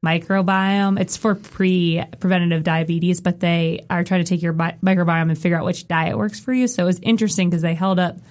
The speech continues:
a slide and, you know, one has that traditional healthy diet of, like, oatmeal, nuts, like, dark chocolate's your only splurge, and the other had more of eggs or ice cream and things like that, and how actually what seems to be a little bit unhealthier would prevent diabetes in this person based on sort of their sugar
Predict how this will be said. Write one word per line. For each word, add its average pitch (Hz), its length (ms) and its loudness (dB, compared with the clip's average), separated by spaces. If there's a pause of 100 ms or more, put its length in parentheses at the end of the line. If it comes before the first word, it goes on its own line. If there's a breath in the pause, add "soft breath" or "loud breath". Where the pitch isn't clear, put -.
(400 loud breath)
a 185 60 -2
slide 208 440 0
and, 175 180 2
you 175 60 2
know, 170 120 2
one 180 180 2
has 175 160 0
that 170 160 -4
traditional 170 420 -2
healthy 170 320 -2
diet 160 300 0
of, 156 100 -2
like, 156 220 -6 (360 loud breath)
oatmeal, 185 480 2
nuts, 180 540 0
like, 165 220 -6
dark 175 180 0
chocolate's 180 400 -2
your 180 80 0
only 170 180 0
splurge, 175 520 0
and 170 100 0
the 170 60 0
other 170 160 0
had 170 180 0
more 175 200 2
of 175 120 -2 (220 loud breath)
eggs 202 440 2
or 175 360 2
ice 202 320 0
cream 196 280 2
and 180 80 2
things 185 220 2
like 170 240 -2
that, 185 300 0
and 180 120 0
how 170 220 0
actually 175 460 -2
what 180 280 -6
seems 185 300 0
to 185 80 0
be 175 180 2
a 170 80 0
little 185 220 2
bit 180 80 2
unhealthier 180 680 0
would 175 220 -2
prevent 180 360 0
diabetes 170 580 0
in 175 100 0
this 180 240 -2
person 175 400 -2
based 175 320 -4
on 175 160 0
sort 185 260 -4
of 175 120 -6
their 170 160 -2
sugar 175 500 0